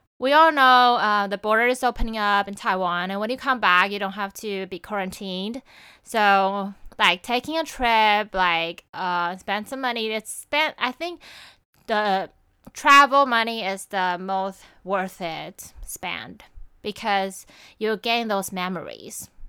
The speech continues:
And that's why I'm going to Korea by the end of this year. And surprisingly, Korea just announced that we don't need any visa, or, like, we don't have to take P C R, uh, when going to Korea.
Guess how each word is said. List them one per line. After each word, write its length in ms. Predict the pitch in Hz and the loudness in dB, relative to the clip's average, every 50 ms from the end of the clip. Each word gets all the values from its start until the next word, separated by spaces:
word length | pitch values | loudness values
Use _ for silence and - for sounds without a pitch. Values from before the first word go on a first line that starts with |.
| - - | -12 -6
And 100 | 208 220 | 0 0
that's 240 | 220 240 - - | 0 0 0 -2
why 160 | - 220 220 202 | 0 2 2 2
I'm 120 | 202 202 | 0 0
going 280 | - 202 190 190 190 190 | -2 -4 -2 -2 -4 -6
to 120 | - - | -8 -12
Korea 440 | - - 196 180 185 202 214 208 196 196 | -12 -8 -6 -6 -4 -4 -2 0 0 0
by 140 | - 175 | -2 -4
the 80 | 160 156 | -4 -6
end 200 | 156 156 160 170 | -6 -8 -8 -10
of 80 | 165 - | -10 -12
this 200 | 185 185 - - | -12 -12 -12 -10
year. 200 | 165 160 160 170 | -10 -8 -6 -6
And 180 | 175 175 185 - - - - _ | -6 -6 -8 -10 -14 -20 -14 _
surprisingly, 720 | - 254 - 330 370 403 453 - 403 381 370 359 359 349 | -8 -2 6 8 10 10 10 8 2 -2 0 0 -2 -2
Korea 680 | - 277 294 254 254 262 262 269 269 269 269 269 269 262 | -2 -2 0 0 2 2 0 0 2 2 2 2 0 -2
just 380 | - 247 233 220 - - _ - - - - _ | -4 -6 -6 -6 -8 -14 _ -20 -20 -20 -16 _
announced 460 | - 220 208 214 214 214 220 220 - - | -6 -6 -2 0 2 2 2 0 -2 -2
that 400 | 214 196 190 175 175 175 131 - _ _ _ _ _ _ _ _ _ _ _ _ _ _ _ _ _ _ - - | 0 2 2 4 2 0 -2 -6 _ _ _ _ _ _ _ _ _ _ _ _ _ _ _ _ _ _ -20 -14
we 160 | - 202 202 208 | -6 -4 0 2
don't 240 | 226 226 226 220 | 4 2 2 0
need 160 | 214 202 202 - | -2 -6 -6 -6
any 240 | 185 175 180 180 | -6 -6 -6 -6
visa, 680 | 175 180 214 226 220 - - 226 208 208 208 208 208 196 | -6 -8 -8 -10 -8 -4 0 4 6 6 6 6 4 4
or, 120 | 185 175 180 | 2 0 0
like, 160 | 175 165 170 | 0 -2 -2
we 100 | 185 185 | -4 -4
don't 160 | 196 196 190 | -6 -6 -4
have 180 | 196 196 - - | -4 -6 -6 -8
to 80 | - | -12
take 220 | - - 202 180 - | -14 -14 -14 -14 -12
P 140 | - 233 202 | -14 -14 -12
C 240 | - - 220 185 - | -12 -12 -12 -6 -2
R, 420 | 214 240 247 240 233 226 226 233 - - - - - - - _ _ _ _ | 2 4 6 6 6 6 4 2 -2 -8 -18 -20 -20 -20 -20 _ _ _ _
uh, 400 | - 196 185 185 185 185 180 180 180 | -2 0 0 2 2 0 0 -2 -2
when 300 | 190 190 180 180 185 175 _ _ | -2 -2 -2 -4 -6 -10 _ _
going 280 | - 196 196 196 196 | -2 -2 -2 -2 -4
to 80 | 196 196 | -6 -10
Korea. 500 | - - 190 180 180 170 151 - - - | -12 -8 -8 -6 -6 -6 -8 -10 -10 -12